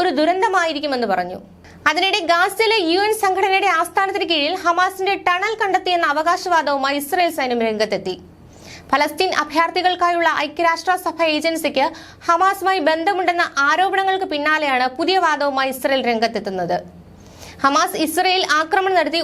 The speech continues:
ഒരാഴ്ചയ്ക്കുള്ളിൽ ഒഴിഞ്ഞ കേന്ദ്രത്തെ ചൂണ്ടിക്കാട്ടിയാണ് ഇസ്രായേലിന്റെ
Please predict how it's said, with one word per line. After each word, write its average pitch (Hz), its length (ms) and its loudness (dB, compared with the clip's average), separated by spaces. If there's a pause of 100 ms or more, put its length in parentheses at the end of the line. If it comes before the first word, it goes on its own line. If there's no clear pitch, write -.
ഒരാഴ്ചയ്ക്കുള്ളിൽ 330 840 2
ഒഴിഞ്ഞ 285 220 2 (360)
കേന്ദ്രത്തെ 370 400 0 (120)
ചൂണ്ടിക്കാട്ടിയാണ് 370 800 0
ഇസ്രായേലിന്റെ 339 400 0